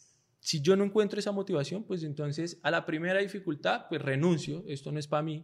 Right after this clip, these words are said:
ya. Pero si yo renuncio, nunca voy a llegar a darle lo que quiero darle a ellos. Si yo renuncio, nunca voy a tener, por ejemplo, un hogar que quiero que sea diferente al de mis papás,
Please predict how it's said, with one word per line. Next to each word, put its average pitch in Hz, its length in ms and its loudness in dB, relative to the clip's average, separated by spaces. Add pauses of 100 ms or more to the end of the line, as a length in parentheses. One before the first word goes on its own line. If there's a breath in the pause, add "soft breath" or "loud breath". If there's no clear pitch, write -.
(160)
ya. 139 240 -2 (840)
Pero 165 160 6
si 165 120 0
yo 170 140 4
renuncio, 190 420 2
nunca 202 260 0
voy 202 120 8
a - 20 -2
llegar 156 220 4
a 156 40 8
darle 170 280 4
lo 175 140 2
que 156 100 0
quiero 143 240 2
darle 156 300 4
a 165 100 4
ellos. 135 320 -4 (220)
Si - 160 -8
yo 131 120 4
renuncio, 156 460 2
nunca 151 220 2
voy 147 120 10
a 147 60 2
tener, 135 320 -2
por 127 180 -4
ejemplo, 139 580 -4
un 139 120 -2
hogar 147 300 2
que 151 120 -6
quiero 156 220 0
que 151 100 -4
sea 135 140 0
diferente 131 420 -2
al 131 100 -2
de 139 80 -2
mis 143 140 -4
papás, 135 440 -2